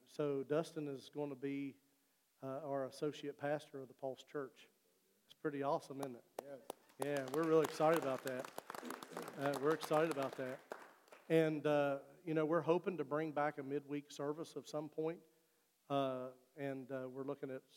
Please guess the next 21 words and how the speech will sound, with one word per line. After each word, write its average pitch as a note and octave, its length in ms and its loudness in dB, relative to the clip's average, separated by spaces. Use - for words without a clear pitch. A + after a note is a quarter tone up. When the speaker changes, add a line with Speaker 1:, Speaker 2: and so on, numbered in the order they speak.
Speaker 1:
uh, D3 220 -18
you C#3 80 -14
know, C3 180 -12
Thursdays. C#3+ 640 -4
We're C#3+ 100 -8
looking C3+ 300 -12
at B2+ 80 -10
some C#3 120 -14
other C#3 260 -10
things. C#3 240 -8
Um, C#3+ 380 4
one D#3+ 340 0
thing D3+ 340 0
that, C3+ 200 -2
you D3+ 120 -6
know, C#3 160 -4
having, C#3 420 -2
having C#3 260 -6
Dustin D3 400 -6
on C3 140 -10
board C#3 340 -2